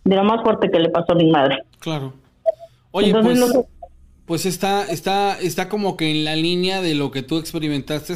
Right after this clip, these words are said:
Speaker 2: pues el hecho de que no es que tengas un don, sino que tienes un acercamiento a este tipo de situaciones, pues
Speaker 1: Claro.
Speaker 2: sea por alguna cuestión a lo mejor energética, pero es,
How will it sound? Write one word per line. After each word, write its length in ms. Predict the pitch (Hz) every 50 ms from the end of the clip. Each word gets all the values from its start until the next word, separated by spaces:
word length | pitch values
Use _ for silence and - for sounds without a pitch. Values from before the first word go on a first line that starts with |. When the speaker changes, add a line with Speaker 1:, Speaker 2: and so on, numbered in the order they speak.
| 175 -
Speaker 2:
pues 180 | - 135 - -
el 140 | 135 139
hecho 200 | 143 139 - 165 151
de 100 | 147 139
que 140 | - 139 139
no 100 | 143 156
es 80 | 160
que 100 | 156 160
tengas 360 | - - 139 131 135 127 -
un 120 | 147 151 170
don, 200 | 214 233 226 -
sino 320 | - 190 139 135 127 120
que 80 | - -
tienes 320 | 131 151 151 160 156 165
un 120 | 175 175 180
acercamiento 840 | 170 160 - 165 160 147 139 - 143 139 147 160 175 180 170 175
a 20 | 165
este 160 | 156 - 156
tipo 240 | - 165 - 160 160
de 60 | 151
situaciones, 640 | 135 131 - - 127 113 156 156 160 165 165 - - - - - - - -
pues 240 | - 320 269 - 233
Speaker 1:
Claro. 160 | 233 254 285 262 190 175
Speaker 2:
sea 20 | - -
por 160 | 180 175 160
alguna 600 | 160 151 143 156 165 165 160 156 147 139 135 127 -
cuestión 440 | - 139 131 - 147 147 147 143 143
a 60 | 135
lo 100 | 139 135 131
mejor 220 | 131 - 139 135
energética, 600 | 139 143 151 151 190 226 214 - 180 - 147 143
pero 160 | 147 143 139
es, 300 | 143 147 143 - - -